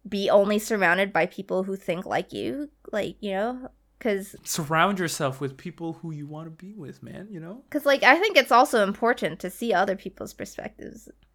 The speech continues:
Speaker 1: and at least, like, try to
Speaker 2: Nah,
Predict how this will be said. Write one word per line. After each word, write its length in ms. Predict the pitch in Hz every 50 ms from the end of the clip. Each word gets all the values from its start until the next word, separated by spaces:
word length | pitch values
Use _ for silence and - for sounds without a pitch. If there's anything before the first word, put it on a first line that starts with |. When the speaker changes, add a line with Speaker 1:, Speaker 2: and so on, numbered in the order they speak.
| _ _ -
Speaker 1:
and 180 | - - 202 208
at 120 | 220 -
least, 200 | 311 330 320 -
like, 160 | 240 208 214 -
try 360 | - - 208 185 190 196 190
to 320 | 190 170 170 170 185 190 - - - - - - _ _ _ _ _ _ - - _
Speaker 2:
Nah, 420 | - 151 147 143 127 117 117 117